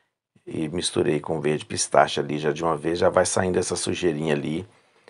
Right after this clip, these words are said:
vai dando um pouquinho de sombra na folha, olha que legal. Verde pistache. Esse pincel é a série quatrocentos e setenta e um, da Condor, e o número é o dezesseis. Agora com o número quatro,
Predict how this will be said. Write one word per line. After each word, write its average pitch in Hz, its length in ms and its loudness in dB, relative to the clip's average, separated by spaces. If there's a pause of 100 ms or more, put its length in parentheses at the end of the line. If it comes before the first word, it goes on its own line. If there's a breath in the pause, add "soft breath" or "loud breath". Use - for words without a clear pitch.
(140 soft breath)
vai 69 160 6
dando 78 260 -4
um - 40 -16
pouquinho 82 320 -6
de 95 100 -4
sombra 85 440 0
na 82 120 0
folha, 55 480 -2
olha 80 140 2
que - 140 -12
legal. - 340 -2 (840)
Verde 69 300 -4
pistache. - 640 -2 (440)
Esse - 200 -12
pincel 90 400 8
é 92 40 12
a 85 40 6
série 78 280 6
quatrocentos 76 480 4
e - 40 -6
setenta 73 400 0
e 76 120 2
um, 147 220 2 (580 soft breath)
da - 160 8
Condor, 85 600 2 (420)
e 90 160 -2
o 107 80 4
número 85 480 4
é 85 100 10
o 85 40 6
dezesseis. 80 840 -2 (160)
Agora 76 400 6
com 80 200 -2
o - 20 -2
número 69 320 0
quatro, - 560 4